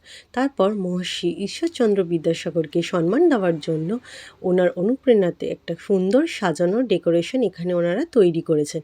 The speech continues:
এটা মেলা কর্তৃপক্ষ তৈরি করেছেন। এখানে আমি আমার মেয়েকে দাঁড়িয়ে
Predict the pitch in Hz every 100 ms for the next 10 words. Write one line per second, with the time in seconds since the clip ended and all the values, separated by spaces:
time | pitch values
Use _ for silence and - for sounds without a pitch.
0 | - - - 233 269 226 170 175 175 156
1 | - 156 170 - 381 262 165 151 147 143
2 | - 147 _ _ _ _ _ _ _ _
3 | 180 196 302 294 180 214 208 175 190 180
4 | 180 170 156 180 165 160 233 240 196